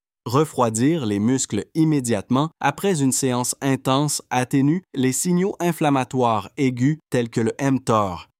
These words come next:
dont vous avez en réalité besoin pour stimuler la croissance musculaire.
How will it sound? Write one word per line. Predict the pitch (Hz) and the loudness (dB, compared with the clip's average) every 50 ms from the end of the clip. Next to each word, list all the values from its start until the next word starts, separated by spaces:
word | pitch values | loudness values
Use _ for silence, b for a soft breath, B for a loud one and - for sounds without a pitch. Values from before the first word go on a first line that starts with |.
| _ - | _ -2
dont | 120 113 117 | -2 0 0
vous | 107 117 117 107 113 | 0 0 0 0 0
avez | 107 101 113 117 - - | 0 0 0 -2 -2 0
en | 110 101 | -2 -2
réalité | 90 104 117 117 104 104 113 110 - - 147 151 151 - - | -2 0 -2 0 0 -2 -2 -4 -2 0 0 0 0 -2 -6
besoin | - 151 180 190 175 185 208 220 | -4 -2 -2 0 0 -2 -4 -4
pour | 214 - 156 131 - | -4 -6 -6 -6 -6
stimuler | - - - 208 202 190 180 185 202 196 | -6 -2 0 0 2 2 2 0 0 0
la | 147 104 | -2 -4
croissance | - - 117 110 - - 135 127 - - | -2 -2 -2 0 0 -2 -4 -2 -2 0
musculaire. | 131 110 - - 127 120 113 107 104 95 90 82 80 - | -2 -2 0 0 2 2 4 2 2 0 -2 -6 -10 -14